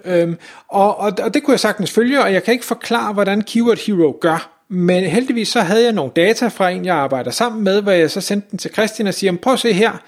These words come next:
Der kan du jo se tydeligt, at det er på ingen måde en ligelig fordeling. Den er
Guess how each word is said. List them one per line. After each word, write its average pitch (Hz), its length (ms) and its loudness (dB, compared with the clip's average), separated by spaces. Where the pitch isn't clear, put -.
Der 240 80 4
kan 269 160 0
du 226 100 0
jo 165 140 4
se 240 240 0
tydeligt, 254 640 2
at - 180 -8
det 165 180 4
er 156 140 -2
på - 240 -6
ingen 320 280 0
måde 175 320 2
en 170 100 -4
ligelig 170 360 -2
fordeling. 147 540 -2
Den 190 160 -2
er 165 220 -8